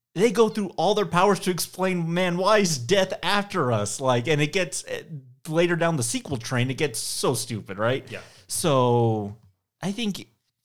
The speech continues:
Speaker 1: horror can either, you can either over-explain or you can under-explain. <sighs> You sometimes maybe wanna under-explain your
Speaker 2: Mm-hmm.
Speaker 1: idea
Speaker 2: Yeah.
Speaker 1: and just fully believe that, like, what you, what the threat is,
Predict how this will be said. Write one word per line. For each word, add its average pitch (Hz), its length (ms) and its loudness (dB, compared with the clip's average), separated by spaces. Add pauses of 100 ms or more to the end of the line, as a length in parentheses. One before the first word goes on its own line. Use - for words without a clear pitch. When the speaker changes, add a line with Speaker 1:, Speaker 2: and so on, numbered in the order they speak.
(680)
Speaker 1:
horror 160 460 0
can 135 220 0
either, 131 220 0
you 147 180 -4
can 156 160 -2
either 123 320 -2
over-explain 220 800 -2
or 143 80 0
you 147 140 -2
can 117 260 -2
under-explain. 104 1040 -4 (880)
<sighs> - 260 -10
You 101 140 -18 (480)
sometimes 370 500 -2
maybe 131 220 2
wanna 127 300 -2
under-explain 104 840 -6
your 95 220 -6
Speaker 2:
Mm-hmm. 123 100 0
Speaker 1:
idea 107 640 -4
Speaker 2:
Yeah. 156 260 -10
Speaker 1:
and 143 120 0
just 175 200 0
fully 220 240 -4
believe 143 420 -2
that, 104 260 -2
like, 101 280 -6
what 147 300 -6
you, 139 300 -6
what 151 180 -6
the 120 100 0
threat 123 360 -2
is, 226 340 0